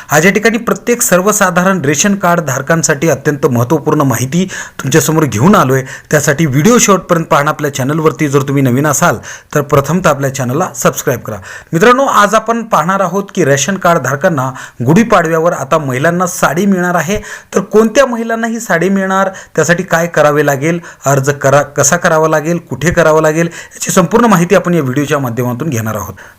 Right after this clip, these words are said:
राज्यातील माता भगिनींना लाडक्या बहिणींसाठी मोठी आनंदाची माहिती समोर येत आहे, कारण आता राशन कार्ड वर आता महिलांना मोफत धान्य तर मिळणारच आहे, परंतु आता रेशन कार्डावर तुम्हाला साडी देखील मिळणार आहे.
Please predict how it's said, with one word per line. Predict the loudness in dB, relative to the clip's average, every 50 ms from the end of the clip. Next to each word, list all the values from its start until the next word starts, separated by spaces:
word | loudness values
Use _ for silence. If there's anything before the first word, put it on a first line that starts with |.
| -2 2
राज्यातील | 2 2 4 4 2 0 0 -2 -6 -4
माता | -2 -2 0 0 0
भगिनींना | 0 0 0 0 -2 -2 0 0 0
लाडक्या | 0 0 -2 -2 -4 0 0 0
बहिणींसाठी | 2 2 2 2 0 0 0 0 0 0
मोठी | 0 0 0 0 0 0 0
आनंदाची | 0 0 0 -2 0 2 0 0 0 -2 -2
माहिती | -2 -2 -2 -2 -2 -2 -2 -2
समोर | 0 0 2 2 2 4
येत | 2 2 2 2
आहे, | 0 0 0
कारण | 0 0 2 2 2
आता | 0 2 2 2
राशन | 2 2 0 0 0 -2 -2 0
कार्ड | 2 4 4 4 2 0 -8 -16 -16 -18 -20 -20 _ _
वर | 0 2 4
आता | 4 2 2 2 0
महिलांना | 0 0 0 2 2 2 2 2 2
मोफत | 2 2 0 0 0 0 0 -2 0 0
धान्य | -2 0 0 0 0 0 -2 -4 -2 -2
तर | -2 -2
मिळणारच | 0 -2 0 2 2 4 4 2 2 2 0
आहे, | 0 0 -2 -2
परंतु | 0 2 2 2 2 2 2 4
आता | 4 4 4 2 2 2 0 -4 -16 -18 -20 _ -2 2
रेशन | 4 4 4 4 2 0 -2
कार्डावर | 0 0 0 2 2 2 2 2 2 0
तुम्हाला | -2 -4 -6 -4 -2 -2 -2 0 -2
साडी | -2 -2 0 0 0 0 -2
देखील | -2 -4 -6 -6 -10 -8
मिळणार | -6 -6 -6 -4 -4 -4
आहे. | -4 -6 -6 -8